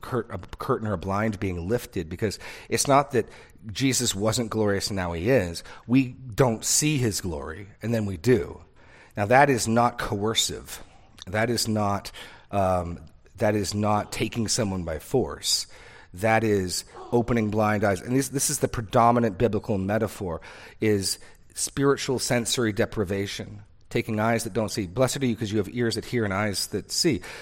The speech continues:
But these people, they, seeing they do not see and hearing they do not hear, or the heart is stone and hard and unfeeling. The whole notion is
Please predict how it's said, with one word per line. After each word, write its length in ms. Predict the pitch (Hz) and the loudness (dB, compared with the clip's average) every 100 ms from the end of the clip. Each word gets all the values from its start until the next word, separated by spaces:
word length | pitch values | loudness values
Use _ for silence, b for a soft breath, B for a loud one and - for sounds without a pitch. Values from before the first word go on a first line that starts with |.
| B - | B -6
But 120 | 98 | 2
these 220 | 151 196 | 4 4
people, 280 | 117 92 90 | 0 -2 0
they, 220 | 95 90 | 0 0
seeing 280 | - 147 139 | 0 2 4
they 100 | 120 | 4
do 100 | 113 | 4
not 160 | 113 | 2
see 180 | 104 131 | 0 -2
and 80 | 101 | -2
hearing 320 | - 143 135 | 4 4 6
they 120 | 120 | 4
do 100 | 107 | 2
not 220 | 113 107 - | 0 0 0
hear, 300 | 123 101 87 B B | 2 2 0 B B
or 80 | 120 | -2
the 80 | 110 | -2
heart 420 | - 151 127 101 | 4 6 6 2
is 120 | 113 | -6
stone 480 | 101 - - 131 123 | -4 -2 4 4 4
and 100 | 101 | 2
hard 480 | 87 - 127 110 92 | -2 4 6 6 4
and 100 | 98 | 0
unfeeling. 600 | 107 98 - 143 110 90 | 0 -2 0 2 2 0
The 80 | 92 | 0
whole 120 | 143 | 2
notion 600 | 139 123 143 135 - 95 | 4 6 6 4 0 -2
is 180 | 92 | -2